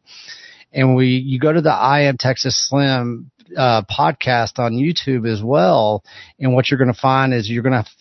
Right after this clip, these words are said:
uh, see a podcast that I did with, uh, Parker Lewis with Unchained Capital and Jason Rick of Rick Ranches. And he, uh, he's basically the first recipient of that grant this year. He will receive ten thousand dollar grant,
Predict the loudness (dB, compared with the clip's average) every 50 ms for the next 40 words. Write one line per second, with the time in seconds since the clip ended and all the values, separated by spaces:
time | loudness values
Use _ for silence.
0 | -10 -4 -2 0 0 0 0 -2 -2 -6 -6 -8 -6 -2 0 0 0 -2 -2 -2
1 | -2 -2 -2 -2 -2 -2 -2 -2 -2 -2 -2 -2 -2 -4 -4 -4 -2 -2 -2 -2
2 | -2 -2 0 0 -2 -2 -2 0 0 0 0 0 -2 0 2 2 4 4 4 2
3 | 0 -2 -4 -8 -6 -4 -4 -2 0 0 0 0 0 0 2 2 2 2 2 0
4 | 0 0 0 0 0 0 0 0 0 -2 -4 -4 -4 -2 0 0 0 0 -2 -2
5 | -2 0 0 2 2 2 0 0 -4 -6 -8 -8 -4 -2 -4 -4 -4 -4 -2 0
6 | 0 0 0 -2 -4 -8 -8 -6 -8 -8 -8 _ -18 -20 -20 -20 -20 -20 -20 -20
7 | _ _ -2 0 0 2 2 2 2 4 4 2 2 0 0 -2 -2 0 0 2
8 | 2 2 2 2 0 0 0 -2 -2 0 -2 -4 -2 0 0 0 0 -2 -4 -6
9 | -6 -4 -4 -4 -4 -2 0 0 0 0 0 0 0 0 -2 -2 -2 -2 0 0
10 | 0 0 -2 -4 -6 -6 -6 -6 -6 -6 -8 -10 -10 -10 -8 -4 0 2 2 2
11 | 2 2 0 0 2 2 0 0 -2 -2 -2 0 0 0 0 -2 -4 -6 -4 -4
12 | -2 0 2 2 2 2 0 0 0 0 2 2 2 2 2 2 0 0 -2 -4
13 | -4 -2 0 2 2 2 0 -2 -4 -6 -10 -14